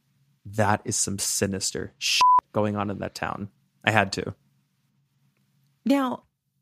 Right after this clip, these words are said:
Speaker 2: with Dylan, they didn't find any other, like, they found the scratches and stuff
Speaker 1: Mm-hmm.
Speaker 2: on his arms,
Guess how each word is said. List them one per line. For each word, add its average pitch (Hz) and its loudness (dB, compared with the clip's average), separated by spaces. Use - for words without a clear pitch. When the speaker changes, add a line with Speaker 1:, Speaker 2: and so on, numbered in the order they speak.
Speaker 2:
with 247 0
Dylan, 208 2
they 208 2
didn't 226 -2
find 185 0
any 175 -2
other, 156 -2
like, 160 -2
they 190 2
found 190 0
the 180 -4
scratches 160 -4
and 151 -6
stuff 147 0
Speaker 1:
Mm-hmm. 107 -2
Speaker 2:
on 156 0
his 151 -4
arms, 143 -4